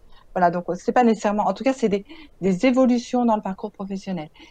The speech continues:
Et puis on a d'autres, euh, d'autres, euh, apprenants, euh, qui, eux, financent à titre personnel, hein, cette formation, euh, font cette formation dans le cadre d'une reconversion personnelle.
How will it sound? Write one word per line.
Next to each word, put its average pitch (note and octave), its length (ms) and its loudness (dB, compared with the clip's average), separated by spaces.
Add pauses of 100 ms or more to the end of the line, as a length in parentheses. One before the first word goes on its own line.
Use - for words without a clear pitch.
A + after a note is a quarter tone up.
(140)
Et G3+ 100 2
puis A3+ 160 -2
on A#3+ 160 4
a F3+ 100 2
d'autres, B3 480 0
euh, G3+ 280 -2
d'autres, F3+ 340 -8
euh, D3+ 1120 -10
apprenants, F#3+ 520 2 (400)
euh, D#3+ 340 2 (140)
qui, G#3+ 460 -2 (180)
eux, A#3 320 8 (540)
financent C4 560 2
à G3+ 100 -2
titre A#3+ 220 -6
personnel, G3 560 -6
hein, F3+ 100 -6
cette F3+ 240 -8
formation, F3+ 640 -6 (500)
euh, E3+ 160 0
font B3 300 0
cette A3 340 -2
formation G3 540 -2
dans F3+ 100 -2
le F3 60 -6
cadre F3+ 260 -8
d'une E3 140 -6
reconversion F#3+ 600 -4
personnelle. F3+ 520 -2